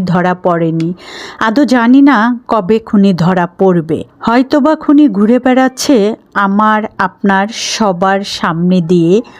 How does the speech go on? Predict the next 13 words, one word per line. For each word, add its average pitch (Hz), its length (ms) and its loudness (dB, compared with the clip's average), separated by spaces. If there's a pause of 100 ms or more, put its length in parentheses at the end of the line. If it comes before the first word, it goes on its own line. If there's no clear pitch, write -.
(120)
আমরা 190 360 0
চিনতেই 226 600 2
পারছি 254 500 -2
না। 262 120 4 (220)
হয়তোবা 269 540 0
ঢাকা 247 360 0
শহরের 285 560 2
কোনো 220 300 0 (140)
অলিগলিতে 240 840 2
ঘুরে 190 380 2
বেড়াচ্ছে, 175 580 -2 (500)
হয়তোবা 262 580 0
বাসে 208 560 0